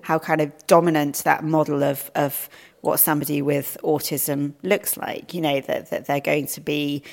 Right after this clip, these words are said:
uh, they're not going to be very engaging, they're not going to be very talkative, you know, they're not going to be able to empathise with other people and so on. And actually, she can do all of those things.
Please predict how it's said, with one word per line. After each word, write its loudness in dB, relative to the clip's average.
uh, 2
they're 0
not -4
going -2
to -10
be 0
very 2
engaging, 4
they're 2
not -2
going -4
to -14
be -4
very -2
talkative, -2
you -4
know, 0
they're -2
not -6
going -2
to -8
be -2
able -2
to -8
empathise 0
with -8
other -6
people -2
and -4
so 4
on. -2
And -4
actually, -4
she -4
can -6
do -2
all 4
of -4
those -6
things. -6